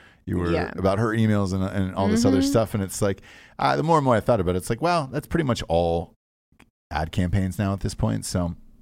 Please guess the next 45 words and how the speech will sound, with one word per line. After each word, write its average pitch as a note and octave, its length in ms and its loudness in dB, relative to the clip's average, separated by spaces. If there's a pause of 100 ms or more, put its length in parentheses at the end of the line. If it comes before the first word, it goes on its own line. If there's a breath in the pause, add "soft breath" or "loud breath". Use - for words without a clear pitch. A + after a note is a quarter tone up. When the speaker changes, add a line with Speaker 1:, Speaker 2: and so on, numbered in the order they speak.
(120)
Speaker 1:
um, F2+ 420 -2 (180)
you G#2 120 2
know, E2+ 160 0
across B2+ 340 2
the - 80 -8
board, D2+ 260 -2
not F2+ 160 -2
just D2+ 160 -10
for - 80 -10
the D#2+ 80 -6
president. E2+ 460 -4 (240 loud breath)
Speaker 2:
Yeah. F3 260 2
Speaker 1:
But, D#3 160 -4
uh, G2 300 2
<laughs> - 600 -12
do - 100 -6
you C#3 40 0
remember G3 200 2
that E3+ 140 4
one? D3+ 480 2 (760)
Was A2 180 0
it G#2+ 120 -4
two - 160 0
years G#3+ 280 0
ago? G#3+ 560 2
I C3+ 80 4
think F3 120 2
it - 20 -2
was D#3 100 -4
two - 140 2
years G#2+ 220 4
ago, E2 220 0
where F2+ 140 2
the, F2+ 340 0 (460 loud breath)
the G#2+ 100 -2
guy A#2+ 260 4
had, B2+ 280 2
like, F#2+ 300 2
six - 580 -6
brothers F#2+ 400 0
and E2 120 -4
sisters, G#2+ 580 -4
and F2 80 -4
they E2 140 0
all E2+ 480 -2